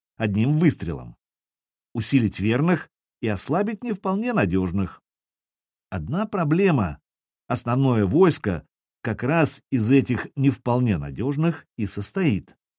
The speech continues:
И именно они, а не осии, держат в повиновении все подвластные хузарам народы. Так-то удобно. Вожди хузар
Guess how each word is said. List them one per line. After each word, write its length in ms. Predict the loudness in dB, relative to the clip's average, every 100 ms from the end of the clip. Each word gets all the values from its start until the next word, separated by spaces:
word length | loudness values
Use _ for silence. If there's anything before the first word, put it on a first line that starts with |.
| _ _ _ _ _
И 220 | -4 -4 0
именно 600 | 2 2 2 2 0 -2
они, 600 | -4 0 2 2 2 0 _ _ _
а 120 | -2
не 160 | 0 0
осии, 720 | -2 -4 -4 0 2 2 0 _ _ _ -8
держат 400 | 0 0 0 -4
в 100 | -6
повиновении 880 | -2 -2 0 0 0 2 2 0 -2 _ _ _
все 300 | -16 -2 2
подвластные 720 | 2 0 -4 -2 -2 0 -2
хузарам 500 | 0 -2 -2 -6 -4
народы. 400 | -2 0 -2 -6 -20 _ _ _ _ _ _ _ _ _
Так-то 360 | -8 -8 -6 -2
удобно. 600 | 2 4 4 2 -4 -8 _ _ _ _ _ _
Вожди 320 | -2 -2 -2
хузар 540 | -2 -2 -2 2 0